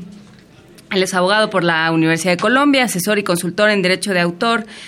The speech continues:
derechos de los artistas, intérpretes o ejecutantes, productores de fonogramas, organismos de radiodifusión y otras formas de propiedad intelectual. Qué complicada la propiedad intelectual en este momento, ¿no?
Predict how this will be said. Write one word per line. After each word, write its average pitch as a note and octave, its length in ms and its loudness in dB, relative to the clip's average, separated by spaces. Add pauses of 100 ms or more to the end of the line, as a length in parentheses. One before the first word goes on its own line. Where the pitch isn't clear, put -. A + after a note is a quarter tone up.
(140)
derechos G#3 380 0
de G3 80 2
los F3 140 -2
artistas, G3+ 500 -4
intérpretes F3 580 -2
o E3+ 60 -2
ejecutantes, A3+ 680 -4
productores F#3 500 -2
de F3+ 80 -2
fonogramas, G#3+ 800 -2 (320)
organismos A#3 560 0
de F#3 260 2
radiodifusión G#3+ 880 0
y G3+ 60 2
otras G3+ 260 -4
formas F#3+ 320 -2
de F3 80 -2
propiedad F3 460 -2
intelectual. F3+ 640 -4 (440)
Qué B3 140 0
complicada B3 600 0
la G#3+ 160 -2
propiedad F#3+ 400 -2
intelectual F#3+ 520 -4
en G3 120 -2
este F#3+ 160 -8
momento, F3 380 -2
¿no? F3+ 180 -4